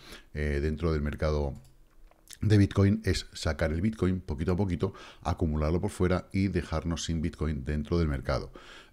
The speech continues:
Eh, vamos a ver, porque esto producirá un momento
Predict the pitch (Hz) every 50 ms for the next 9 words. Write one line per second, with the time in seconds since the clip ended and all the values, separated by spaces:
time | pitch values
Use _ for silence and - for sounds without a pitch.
0 | - - 82 82 82 80 80 78 78 76 73 71 69 69 64 - - _ _ _
1 | _ _ _ _ _ _ - 80 80 85 85 - 90 87 90 - 98 82 - -
2 | - 82 73 82 82 80 76 - 87 87 85 - - 95 85 87 85 90 92 90
3 | 73 - 95 92